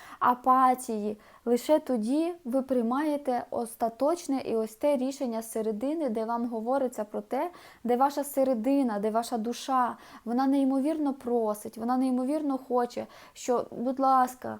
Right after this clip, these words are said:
будь ласка, змінись, давай діяти по-іншому, давай будемо робити по-іншому, давай будемо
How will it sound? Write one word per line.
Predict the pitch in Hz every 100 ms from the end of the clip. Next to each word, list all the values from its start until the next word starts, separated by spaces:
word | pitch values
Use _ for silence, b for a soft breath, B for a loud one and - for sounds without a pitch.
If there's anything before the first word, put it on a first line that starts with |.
| -
будь | 240 277
ласка, | 294 285 254 - 208
змінись, | 214 285 302 285 214 - -
давай | 226 254 311
діяти | 262 285 269 269
по-іншому, | 262 254 254 262 240 214 208
давай | 202 226 277
будемо | 302 294 277
робити | 269 247 269 269
по-іншому, | 254 226 208 208 - 214
давай | 208 226 269
будемо | 285 285 285